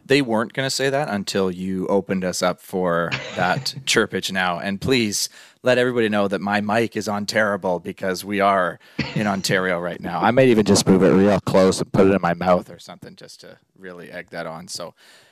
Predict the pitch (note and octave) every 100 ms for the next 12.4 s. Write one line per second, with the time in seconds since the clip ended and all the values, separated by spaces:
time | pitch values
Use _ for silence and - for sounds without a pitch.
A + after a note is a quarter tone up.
0 | _ _ - A#2+ D#3+ C#3+ A2 F#2+ - F#2+
1 | F2+ F2+ F#2 G2+ G#2+ - A2 C#3 C3 B2
2 | A#2+ A#2+ A#2+ A2+ B2+ - G#2+ C#3 - A2+
3 | C3+ E3+ G3 D#3 D#3+ - D3+ - B2+ A#2
4 | - _ _ _ B2 D#3 D#3+ C#3+ A#2+ -
5 | - A#2 A2 F#2+ F2+ D#2+ - F2+ E2+ -
6 | - _ _ _ G2+ F#2+ _ - - _
7 | _ - B2 C#3+ B2 A#2 F#2 - - -
8 | _ - A#2 D3 C3 G2+ G#2+ G2+ F#2 F2+
9 | F#2+ F2+ F2 E2 F2 E2+ - D2 - -
10 | - - E2 D#2 D#2+ D#2 D#2 D2+ E2 D2
11 | D2+ D2 - D#2 D#2+ F#2 B2 F2 F2+ F2
12 | - - - D#2